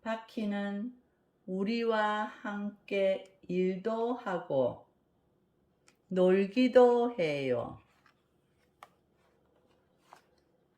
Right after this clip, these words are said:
이렇게 바퀴는 하루 종일 바쁘답니다. 어린이 여러분,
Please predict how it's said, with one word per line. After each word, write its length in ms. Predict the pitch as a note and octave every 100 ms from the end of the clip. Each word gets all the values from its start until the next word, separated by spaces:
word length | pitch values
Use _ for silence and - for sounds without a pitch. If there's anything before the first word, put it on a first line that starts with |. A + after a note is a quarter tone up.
| _ _ _ _ _ _ - - _
이렇게 920 | A3+ A3 A3+ - - G#3+ G3 G3 G3+ - _ _ _ _ _ _ _
바퀴는 720 | A#3+ B3 - A#3+ G#3 G#3 G3+
하루 400 | A3 A#3+ A3 B3
종일 880 | B3 B3+ B3+ C4 C4 B3+ C4 C4 B3+
바쁘답니다. 1120 | F#3+ F3+ - F#3 E3+ D3 D3 C#3 C3 B2+ A#2 - - - _ _ _ _ _ _ _ _ _ _ _ - - _ _ _ _ _ _ _ - _ _ _ _ _ _ _ _ _ _ _ _ _ _ _ _ - - _ _ _
어린이 460 | - F#3 G3+ G3 F#3
여러분, 800 | F3 E3+ E3+ F3+ G3 A3 B3 -